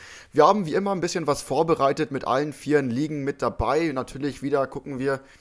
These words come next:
auf die N F L, wo ordentlich gespielt wurde und auch schon wieder spektakulär gespielt wurde. In der N B A steht heute Nacht die Eröffnung an mit zwei klasse Partien. Eishockey läuft schon seit einer Woche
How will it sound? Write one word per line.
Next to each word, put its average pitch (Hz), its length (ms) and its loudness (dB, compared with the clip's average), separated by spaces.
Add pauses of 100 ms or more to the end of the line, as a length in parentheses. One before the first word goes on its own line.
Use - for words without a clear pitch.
(300)
auf 123 200 -2
die 123 80 -4
N 127 140 0
F 123 160 -4
L, 123 220 0
wo 123 80 -2
ordentlich 135 380 -6
gespielt 139 460 -10
wurde 139 160 0
und 120 140 -6
auch 120 80 -6
schon 113 160 -12
wieder 123 180 -4
spektakulär 135 680 -2
gespielt 123 400 -6
wurde. 139 320 0 (540)
In 131 160 -8
der 131 140 0
N 139 140 -6
B 139 160 -4
A 139 160 -2
steht 135 260 -6
heute 180 300 2
Nacht 156 420 -4
die 151 60 -4
Eröffnung 139 420 -4
an 160 240 -6
mit 143 140 -12
zwei 135 240 -4
klasse - 360 -6
Partien. 143 520 -6 (100)
Eishockey 131 460 -6
läuft 127 320 0
schon 135 120 -8
seit 127 200 -4
einer 120 140 -4
Woche 123 340 -4